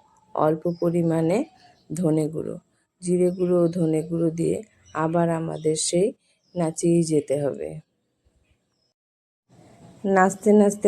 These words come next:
মাঝে মাঝে ঢাকা চাপা দিয়েও আমাদের এই রান্নাটা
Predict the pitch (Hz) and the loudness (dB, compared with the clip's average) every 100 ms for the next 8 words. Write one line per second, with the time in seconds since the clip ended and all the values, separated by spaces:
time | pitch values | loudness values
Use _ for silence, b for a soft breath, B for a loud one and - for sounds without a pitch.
0 | 202 180 180 202 202 196 180 185 175 175 | 6 6 4 4 2 2 2 0 0 2
1 | 170 190 180 196 185 190 185 180 247 - | 2 2 4 4 4 6 4 4 0 -6
2 | - 180 180 170 170 220 254 _ _ _ | -4 0 2 2 0 0 -4 _ _ _
3 | - 165 175 180 175 175 165 170 | -8 0 2 4 4 2 0 -2